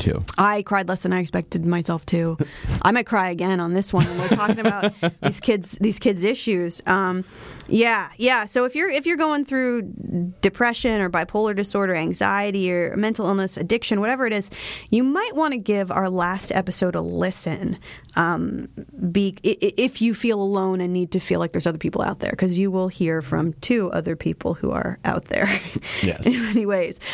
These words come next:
Speaker 2: But at this time, I wanna focus on, we, we both wanted to focus on, Marcus and I wanted to focus on other people. And so, uh, well, we got some questions in, and you can email Sarah at sarah benincasa dot com about this.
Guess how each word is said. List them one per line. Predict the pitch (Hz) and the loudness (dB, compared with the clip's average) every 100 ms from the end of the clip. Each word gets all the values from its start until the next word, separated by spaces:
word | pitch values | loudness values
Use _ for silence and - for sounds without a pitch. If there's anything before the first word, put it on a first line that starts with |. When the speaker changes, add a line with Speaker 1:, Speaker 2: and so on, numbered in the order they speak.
| - | 0
Speaker 2:
But | - 233 | 2 2
at | 240 | 2
this | 285 427 | 0 2
time, | 330 | 2
I | 240 | 2
wanna | 254 254 | 0 0
focus | 262 247 269 311 - | 2 2 2 -2 0
on, | - 202 196 | 2 2 2
we, | 226 | 0
we | 226 247 277 | 2 2 4
both | 254 311 | 2 0
wanted | 269 220 202 | 0 0 0
to | |
focus | 180 170 175 | 0 0 0
on, | 170 170 | 0 0
Marcus | 175 180 196 | 0 0 2
and | 180 | 2
I | |
wanted | 175 175 | 2 0
to | |
focus | 170 175 175 | 0 0 0
on | 170 160 | 0 0
other | - 202 208 | 2 2 0
people. | 202 - - - - - - - - - - | -2 -6 -6 -6 -6 -8 -14 -12 -10 -10 0
And | 202 208 196 196 185 - | 2 4 2 0 -2 -2
so, | - 269 226 196 226 294 | 0 2 4 2 0 2
uh, | 220 233 254 294 | 2 2 2 -2
well, | 240 262 311 587 | 0 2 2 -2
we | 190 190 254 | -2 0 2
got | 285 | 2
some | 320 320 | 2 2
questions | 359 - 339 254 | 0 0 0 2
in, | 190 180 | 2 0
and | 190 | 0
you | 196 | 0
can | 208 | 0
email | 208 208 233 | 2 2 0
Sarah | - 185 180 196 | 0 2 2 2
at | 185 185 | 0 0
sarah | 180 180 | 0 2
benincasa | 175 180 180 170 170 | 2 0 0 0 0
dot | 208 220 | 0 0
com | - 330 330 | 0 2 2
about | 165 165 - | 0 0 0
this. | - - | -2 -2